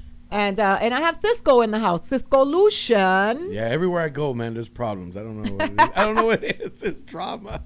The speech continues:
Speaker 2: <laughs> something.
Speaker 1: I mean, it's so much to talk about. And, um, I didn't have an agenda today because I wanted us to kind of freestyle it, because so many things are happening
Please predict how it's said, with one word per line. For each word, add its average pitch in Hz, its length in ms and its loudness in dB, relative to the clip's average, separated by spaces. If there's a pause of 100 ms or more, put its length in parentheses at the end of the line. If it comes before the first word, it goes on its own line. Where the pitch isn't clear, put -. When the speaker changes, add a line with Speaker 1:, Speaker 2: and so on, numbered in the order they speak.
Speaker 2:
<laughs> - 140 -14
something. - 680 -10 (180)
Speaker 1:
I 294 100 -2
mean, 339 120 -2
it's 370 140 0
so 427 160 0
much 392 140 0
to 320 100 -4
talk 311 260 4
about. 247 360 2
And, 240 120 0
um, 226 240 2
I 240 80 0
didn't 339 320 -6
have 339 220 -4
an 277 60 -6
agenda 247 340 -6
today 202 320 -4
because 196 300 -6
I 208 80 0
wanted 240 280 -4
us 240 120 -4
to - 100 -8
kind 208 180 -4
of 180 100 -8
freestyle 196 480 -4
it, 165 120 -8
because 202 480 0 (320)
so 302 240 -2
many 349 220 -4
things 254 340 -6
are 196 100 0
happening 196 600 -4